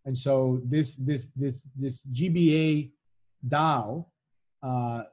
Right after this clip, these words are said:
uh, in this case, we're calling it the gao, i-, is indicative more, for the most part, of, of how we see, uh, the future of these new models, new models and paradigms perhaps being used by governments one day. Uh, so the G B A, just for reference,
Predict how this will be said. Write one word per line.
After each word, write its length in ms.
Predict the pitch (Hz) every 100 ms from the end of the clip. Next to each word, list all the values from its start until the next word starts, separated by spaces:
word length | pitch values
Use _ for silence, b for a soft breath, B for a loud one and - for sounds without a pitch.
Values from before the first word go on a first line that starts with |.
| -
uh, 200 | 123 120 123
in 80 |
this 180 | 123 127
case, 300 | - 123 -
we're 80 | 123
calling 320 | 113 127 120
it 120 | 113
the 80 | 113
gao, 520 | 104 123 131 98 123 - _ _ _ _ _ _ -
i-, 20 |
is 380 | 147 143 147 127
indicative 680 | 147 175 180 190 175 135 127
more, 540 | 135 143 165 175 160
for 140 | 143 156
the 80 | 143
most 340 | 147 175 175
part, 240 | 147 131 131
of, 320 | - 123 - _ _ _ _ _ _ _ _ _ _
of 160 | 131 123
how 320 | 123 160 185
we 180 | 180 165
see, 560 | 127 - 160 156 151 - - - _ -
uh, 320 | 131 123 123 120 120
the 180 | 131 123
future 460 | 143 160 - 143 131
of 420 | 127 127 120 113
these 200 | 127 127
new 160 | 127 160
models, 520 | 139 143 147 131 135 135
new 180 | 143 156
models 380 | 139 139 139
and 160 | 123 110
paradigms 560 | 147 165 143 120 117 - b b b _
perhaps 320 | 156 147 143
being 220 | - 156 131
used 240 | 131 127
by 100 | 127
governments 480 | 110 120 117 107 -
one 140 | 101
day. 880 | 87 _ _ _ _ _ _ _ 131
Uh, 80 | 131
so 140 | 127
the 80 | 139
G 140 | 127
B 220 | 165 165 160
A, 200 | 175 170
just 280 | 175 165
for 100 | -
reference, 520 | 143 147 - 156 151